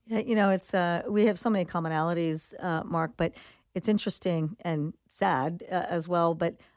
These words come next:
I also have a connection and a personal story to a fire. My house burned down, uh,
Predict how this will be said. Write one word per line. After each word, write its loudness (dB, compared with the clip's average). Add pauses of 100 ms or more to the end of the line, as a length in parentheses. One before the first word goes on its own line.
(100)
I 6
also 6
have 4
a 0
connection 0
and 0
a -4
personal -4
story -2
to -4
a -2
fire. -2
My 0
house 4
burned -8
down, -6 (840)
uh, 4